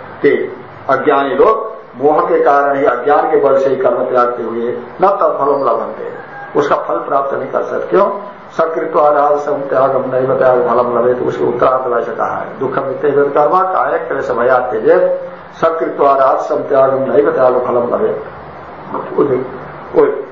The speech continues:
राजस त्याग करके त्याग का फल प्राप्त नहीं करता। वयम तो, और हम वेदांती क्या मानते हैं? वयम तो, हम तो प्रमाण वसादेव,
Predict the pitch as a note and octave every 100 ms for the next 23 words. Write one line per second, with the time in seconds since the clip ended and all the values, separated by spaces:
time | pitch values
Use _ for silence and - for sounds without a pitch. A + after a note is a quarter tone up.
0 | - B2+ C#3 F3 - C3+ C3+ - A#2+ A#2+
1 | C#3 - - - C#3 C#3 C3 - C3 -
2 | B2+ - - C#3+ - - - - - -
3 | - - - - - - - - - -
4 | - - - - C#3 F3 G#3+ G#3+ G3+ F#3
5 | F#3 E3 C#3+ D3 F3 G#3+ A#3 A#3 A3+ A3
6 | G#3+ A#3 G3 A3+ - - - C3+ E3 F#3
7 | F#3 C3 A#2+ - - - C#3+ C3+ - -
8 | - - A2+ G#2+ - - - - C3 D#3+
9 | G3 A3 G#3 G3+ G3+ G3+ G3